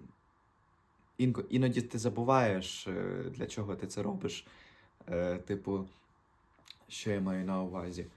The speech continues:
Іноді це дуже цікаво насправді робити. Під час цього ти, типу, "Вау, я ніколи не думав, типу, про це,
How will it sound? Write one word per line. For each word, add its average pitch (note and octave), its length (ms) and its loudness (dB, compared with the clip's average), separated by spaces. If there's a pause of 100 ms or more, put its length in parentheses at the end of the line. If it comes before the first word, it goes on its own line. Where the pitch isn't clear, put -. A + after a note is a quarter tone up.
(800)
Іноді C3+ 320 6
це C3+ 140 0
дуже A#2 240 0
цікаво A2+ 520 2
насправді G2+ 560 -4
робити. G2 460 -4
Під - 180 -12
час G#2+ 240 -6
цього G#2+ 300 -2
ти, G#2+ 120 -4
типу, G2+ 300 -6
"Вау, A#2 240 4
я G#2+ 100 2
ніколи B2 360 2
не A2+ 120 2
думав, C#3 340 0
типу, - 200 -8
про - 160 -6
це, G#2+ 240 -2